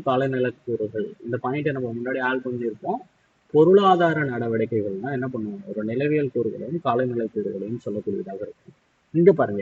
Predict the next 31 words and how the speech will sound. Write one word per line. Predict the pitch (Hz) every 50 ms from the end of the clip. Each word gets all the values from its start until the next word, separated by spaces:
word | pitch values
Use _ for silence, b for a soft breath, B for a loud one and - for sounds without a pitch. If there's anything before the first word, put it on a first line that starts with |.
| 101 120
இங்கேயே | 139 147 151 151 143
இருக்கு | 131 120 110 101
பாருங்க, | 98 95 95 98 98
நம்ம | 98 98 101 -
கமெண்ட் | 110 117 120 123 120
செக்ஷன்ல | 127 110 107 - 104 101 - 98
சொன்னது. | 95 98 - 92 - - - -
மிக | 131 135 165 - -
குறைந்த | 170 160 170 165 160 151 139
மழை | 135 139 151 143
பெய்வு | 147 139 131 120 117 104 - _ _ _ _ _ _ -
பெய்யக்கூடிய | 139 143 147 139 147 135 131 123 131
பகுதி | 135 143 139 139 123
எது? | 104 104 101 98 _ _ _ _ _ _ _ _ _ -
ஜெய்சால்மர். | 123 127 127 - 120 107 98 101 117 160 180 - - _ _ _ _ -
அது | 123 123 127 127 139
எங்க | 156 160 175 160 143
இருக்கு? | 143 127 - 127 107 95 98 - _ _ _ _ _ _ _ _ _ -
ராஜஸ்தான்ல | 113 131 131 135 - - - - 101 135 143
இருக்கக்கூடியதா | 127 107 110 98 98 92 98 95 98 98 95
இருக்கு. | 92 - - 95 - _ _ _ _ _ _ _ -
தமிழ் | 143 156 180 190 180 170
எப்பங்க | 160 170 165 165 156 -
செம்மொழியாக | 156 151 156 151 151 151 147 143 147 147
அறிவிக்கப்படுகிறது? | 143 143 139 135 147 135 135 135 135 131 127 127 131 135 127 113 101 - _ _ -
ரெண்டாயிரத்தி | 110 110 127 131 131 123 117 110 110 - - 127 110 101 104
நாலு. | 107 110 107 98 95 - _ _ _ _ _ _ -
நீங்க | 156 185 180 165 151 151
என்ன | 165 180 160
பண்ணுங்க | 156 143 143 139 135 127
அப்படின்னா, | 113 110 104 101 104 117